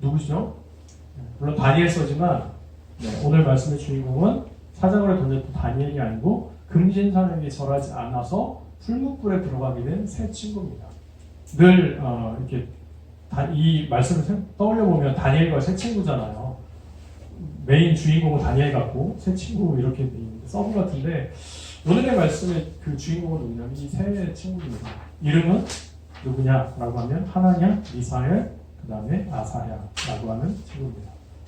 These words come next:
네, 대부분, 어, 잘 아시겠지만 이분들도 기억을 할 때 어떻게 기억하죠? 이름을 사드락, 메삭, 아벤느고로 기억합니다.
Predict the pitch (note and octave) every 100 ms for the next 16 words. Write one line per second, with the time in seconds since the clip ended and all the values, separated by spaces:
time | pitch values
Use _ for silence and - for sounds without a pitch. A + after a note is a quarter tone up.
0 | - - B2+ - D#3+ F#3 G3+ G3+ F#3 D3+
1 | B2 - - - - - C3+ C3 E3 D3+
2 | D3 E3+ D#3 C#3+ C#3+ D3 - - - -
3 | - - - F#3+ A3+ G#3+ A3+ G#3+ G#3+ F#3
4 | G3+ G#3+ - E3 F3 E3 D#3+ F#3 E3+ B2+
5 | C3 D#3+ C#3+ B2+ B2 B2+ G#3+ - - -
6 | C3 C3+ D#3+ A#3+ - - - - - -
7 | - - - - F#3 G3 G3 C3+ B2 C3
8 | - B2+ B2 A2+ G#2 - C#3 C3+ B2+ B2+
9 | A#2+ B2+ -